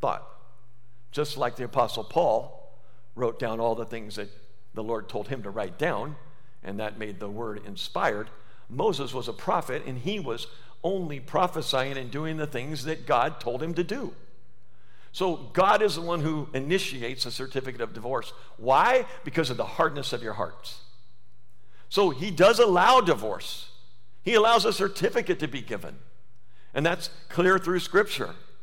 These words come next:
But that's not how he intended it. He wanted us, he wants it to be a lifetime commitment. So, but if you can't get it, if you can't make it a lifetime commitment because of the hardness of the heart, then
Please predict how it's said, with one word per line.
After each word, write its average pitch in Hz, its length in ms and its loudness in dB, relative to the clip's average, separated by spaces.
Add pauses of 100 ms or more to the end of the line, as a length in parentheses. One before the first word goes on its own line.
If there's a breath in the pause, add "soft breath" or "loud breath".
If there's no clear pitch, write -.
(1120 soft breath)
But 208 260 8
that's 190 220 4
not 190 160 4
how 185 140 6
he 170 100 2
intended 185 400 2
it. - 140 -8 (580)
He 170 100 0
wanted 180 360 2
us, 160 180 -2
he 165 160 0
wants 196 240 2
it 180 80 0
to 165 80 -2
be 160 80 2
a 160 80 6
lifetime 151 440 4
commitment. 147 420 -2 (240 loud breath)
So, 208 160 6
but 196 180 6
if 185 120 6
you 196 80 4
can't 247 420 4
get 262 160 2
it, 240 100 -2 (260)
if 151 80 -4
you 185 80 0
can't 294 380 0
make 254 140 6
it 240 80 8
a 202 60 10
lifetime 170 420 4
commitment 107 480 -6 (400 soft breath)
because 160 280 4
of 165 100 6
the 139 100 6
hardness 240 420 6
of 180 80 2
the 156 100 4
heart, 117 220 2 (2000)
then 175 340 4